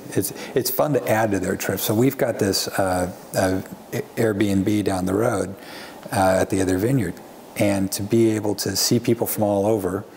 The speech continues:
they come in and they're looking for recommendations on where to have their appointments and what restaurants to go to, and is there a good hiking trail, and what, what's up the gorge. Uh,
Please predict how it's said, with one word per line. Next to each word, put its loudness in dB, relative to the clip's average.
they 4
come 2
in 4
and 2
they're 2
looking 0
for -2
recommendations 2
on 0
where 2
to 2
have 0
their 2
appointments -2
and 2
what 2
restaurants 2
to 0
go 4
to, 0
and 0
is 4
there 4
a 0
good 2
hiking 2
trail, 2
and -2
what, 2
what's 0
up -2
the 0
gorge. 0
Uh, 2